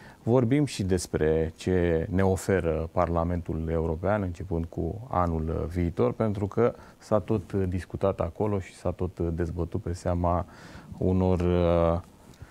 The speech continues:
lucruri care ne dau ceva bătăi de cap. Unul din, uh, aceste, uh, lucruri este legat de faptul că foarte mulți, uh,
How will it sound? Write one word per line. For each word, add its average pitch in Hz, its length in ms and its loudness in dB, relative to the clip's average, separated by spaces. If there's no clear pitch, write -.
lucruri 135 340 4
care 117 680 4
ne 107 180 4
dau 95 200 6
ceva 80 320 -6
bătăi 80 260 -4
de 80 100 -6
cap. 110 300 -2
Unul 92 300 -2
din, 87 380 -2
uh, 85 280 -8
aceste, 90 720 -2
uh, 92 160 4
lucruri 101 440 4
este 95 240 4
legat 90 320 4
de 92 580 4
faptul 110 380 2
că 120 400 4
foarte 101 480 0
mulți, 95 540 -2
uh, 87 640 2